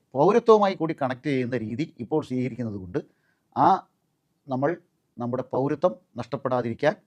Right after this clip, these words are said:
വളരെ ജാഗ്രതയോടുകൂടി ഇതിൽ പങ്കെടുക്കുകയും നമ്മുടെ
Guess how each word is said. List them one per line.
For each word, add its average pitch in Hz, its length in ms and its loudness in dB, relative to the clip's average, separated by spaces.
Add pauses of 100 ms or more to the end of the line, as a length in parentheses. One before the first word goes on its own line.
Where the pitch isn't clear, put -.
(360)
വളരെ 214 200 4
ജാഗ്രതയോടുകൂടി 143 800 2
ഇതിൽ 120 160 -4
പങ്കെടുക്കുകയും 117 640 -6 (400)
നമ്മുടെ 127 280 -2